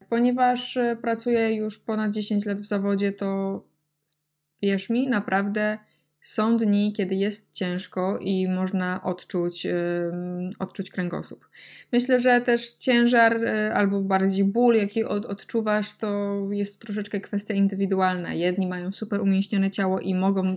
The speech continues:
pewnie więcej wytrwać, inni będą bardziej odczuwać w kręgosłupie, a jeszcze inne osoby bardziej w,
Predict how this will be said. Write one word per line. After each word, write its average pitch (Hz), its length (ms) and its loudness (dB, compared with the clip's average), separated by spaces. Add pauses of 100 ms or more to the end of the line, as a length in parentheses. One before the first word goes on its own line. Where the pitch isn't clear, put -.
(260)
pewnie 190 260 2
więcej 190 320 0
wytrwać, 190 520 -2 (500)
inni 240 680 6
będą 202 600 4
bardziej 202 360 2
odczuwać 202 340 -4
w - 40 -14
kręgosłupie, 208 580 0
a 208 60 2
jeszcze 220 300 0
inne 202 200 2
osoby 196 300 -2
bardziej 190 320 0
w, 190 80 -4